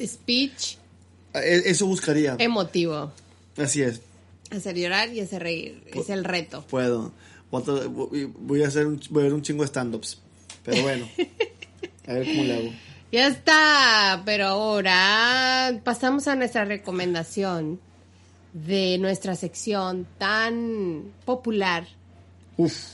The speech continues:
Speaker 2: la que todos esperan.
Speaker 1: Que es El Peliculero.
Speaker 2: Y en El Peliculero de hoy tenemos una serie llamada Los Enviados. Es una producción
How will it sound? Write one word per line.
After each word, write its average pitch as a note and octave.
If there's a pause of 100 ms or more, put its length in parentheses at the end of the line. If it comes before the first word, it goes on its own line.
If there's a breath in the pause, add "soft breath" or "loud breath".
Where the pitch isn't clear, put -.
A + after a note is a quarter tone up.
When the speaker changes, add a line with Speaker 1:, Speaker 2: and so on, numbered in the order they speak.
(120)
Speaker 2:
la C3
que B2+
todos C#3+
esperan. B2 (340)
Speaker 1:
Que G#3+
es G#3+ (300)
El D4
Peliculero. A#3+ (760 loud breath)
Speaker 2:
Y C3
en D3
El C#4+
Peliculero E3+
de C3+
hoy E3+
tenemos F#3
una D#3
serie G3 (640)
llamada C#3
Los E3
Enviados. C3 (840 loud breath)
Es D3+
una F3+
producción F3